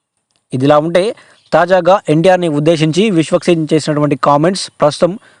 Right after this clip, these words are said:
సోషల్ మీడియాలో హాట్ టాపిక్‌గా మారుతున్నాయి. దేవర మూవీ యాభై రోజుల సెలబ్రేషన్స్‌లో విశ్వక్ సేన్ పాల్గొన్నారు. ఈ సందర్భంగా ఆయన మాట్లాడుతూ హృతిక్ రోషన్ కూడా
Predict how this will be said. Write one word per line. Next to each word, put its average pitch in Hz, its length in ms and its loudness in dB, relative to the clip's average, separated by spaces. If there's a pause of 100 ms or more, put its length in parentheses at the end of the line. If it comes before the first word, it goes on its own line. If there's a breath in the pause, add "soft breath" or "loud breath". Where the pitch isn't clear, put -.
(100)
సోషల్ 185 340 0
మీడియాలో 165 600 2
హాట్ 151 320 0
టాపిక్‌గా 147 380 0
మారుతున్నాయి. 110 960 -4 (840)
దేవర 139 360 2
మూవీ 160 360 2 (340 soft breath)
యాభై 165 320 4
రోజుల 170 280 4
సెలబ్రేషన్స్‌లో 170 880 0 (360 soft breath)
విశ్వక్ 170 340 0
సేన్ 180 260 0 (140)
పాల్గొన్నారు. 110 800 -2 (400)
ఈ 131 80 -2
సందర్భంగా 151 680 0
ఆయన 147 200 2
మాట్లాడుతూ 165 640 0 (1500 soft breath)
హృతిక్ 185 300 0
రోషన్ 208 320 2
కూడా 170 300 2